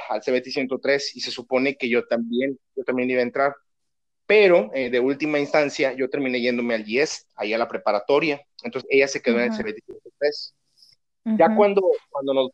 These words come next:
Speaker 1: nos pusimos de acuerdo, porque ella y yo nos pusimos de acuerdo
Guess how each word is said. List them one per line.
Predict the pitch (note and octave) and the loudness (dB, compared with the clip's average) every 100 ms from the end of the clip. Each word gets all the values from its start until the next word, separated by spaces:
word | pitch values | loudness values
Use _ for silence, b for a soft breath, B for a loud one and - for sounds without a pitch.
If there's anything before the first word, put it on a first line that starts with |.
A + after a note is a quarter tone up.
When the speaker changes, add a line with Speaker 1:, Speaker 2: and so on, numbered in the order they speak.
| - | -4
Speaker 1:
nos | D3 C#3+ | -4 -2
pusimos | C#3 D3+ F3+ | -4 -2 0
de | F#3 | 2
acuerdo, | F3+ F3+ | 2 2
porque | F3 - | 0 -4
ella | D3 D3 | -2 0
y | E3 | 0
yo | |
nos | D#3+ D#3 | -2 -2
pusimos | B2+ C#3+ D3+ | -12 -8 -4
de | D3+ | -4
acuerdo | - C#3 C3+ D3+ | 0 -2 0 -2